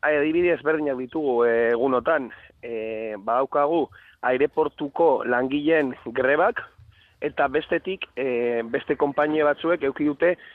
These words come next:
haien barruan, konpainia barruan, haien langileen grebak. Orduan, bi kasu ezberdin dira kasu honetan.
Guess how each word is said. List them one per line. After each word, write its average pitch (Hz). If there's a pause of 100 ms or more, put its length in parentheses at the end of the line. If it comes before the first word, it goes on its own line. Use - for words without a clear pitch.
(180)
haien 143
barruan, 160
konpainia 151
barruan, 165 (320)
haien 139
langileen 147
grebak. 120
Orduan, 147 (120)
bi 147
kasu 165
ezberdin 139
dira 117
kasu 107
honetan. 107